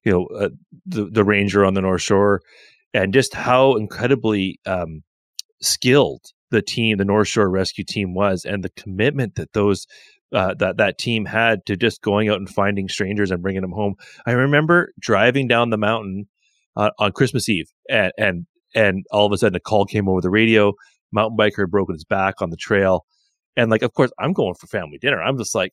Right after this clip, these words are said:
"Oh, man, this is a bummer. Goddamn mountain bikers hucking themselves off these structures and trying to fly." And, like, obviously once in a while they break, I mean, and you know what? I was just like,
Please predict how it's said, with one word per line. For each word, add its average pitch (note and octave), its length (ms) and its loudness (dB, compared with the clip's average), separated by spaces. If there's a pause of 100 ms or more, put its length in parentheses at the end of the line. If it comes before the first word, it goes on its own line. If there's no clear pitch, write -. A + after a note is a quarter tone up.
(140)
"Oh, C3 360 -6 (100)
man, F3 540 -2
this F3 200 -2
is B2+ 80 -8
a F2+ 80 -6 (140)
bummer. D#3+ 320 4 (140)
Goddamn D3+ 760 -2
mountain D3 320 0
bikers D3+ 340 4
hucking - 300 4
themselves C#3+ 500 4
off C3 240 4
these C3 220 0
structures C#3 480 2
and B2 100 -2
trying B2 200 0
to B2 60 0
fly." C3+ 360 2
And, A#2+ 180 2
like, A2+ 220 -2
obviously B2+ 420 -2
once B2+ 180 0
in B2 60 -4
a - 20 0
while A#2+ 140 0
they A2+ 80 -4
break, B2 220 -4 (100)
I A#2+ 60 0
mean, A2 180 -6 (680)
and D#3+ 220 4
you D#3+ 80 4
know F#3 180 6
what? D#3 220 6
I C3+ 140 2
was D3+ 160 4
just C#3+ 240 -2
like, B2+ 220 4